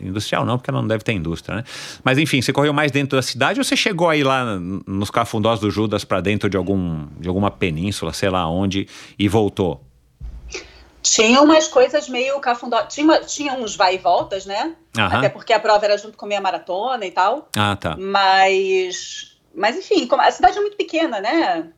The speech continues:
Speaker 2: E, então, cinco quilômetros você já tá num, já tá fora do centro, já tá,
Speaker 1: Exato,
Speaker 2: enfim.
Speaker 1: então, é por isso que eu tô perguntando.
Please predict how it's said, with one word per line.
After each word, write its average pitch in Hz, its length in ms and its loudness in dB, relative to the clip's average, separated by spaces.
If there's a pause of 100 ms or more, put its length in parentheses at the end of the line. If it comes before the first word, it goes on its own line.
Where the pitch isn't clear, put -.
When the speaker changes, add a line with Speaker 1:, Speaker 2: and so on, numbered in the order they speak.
Speaker 2:
E, 180 760 -4
então, 208 340 2 (360)
cinco 330 380 2
quilômetros 311 480 4
você 320 160 0
já 294 120 0
tá 269 160 -2
num, 269 380 -2
já 202 140 2
tá 220 100 -2
fora 247 260 4
do 202 100 -2
centro, 208 420 -2
já 165 100 -2
tá, 185 120 2
Speaker 1:
Exato, 170 420 2
Speaker 2:
enfim. 175 80 2
Speaker 1:
então, 143 340 0
é 123 60 0
por 123 100 -6
isso 131 100 -2
que - 60 -4
eu 143 60 -2
tô 147 100 -2
perguntando. 123 720 -4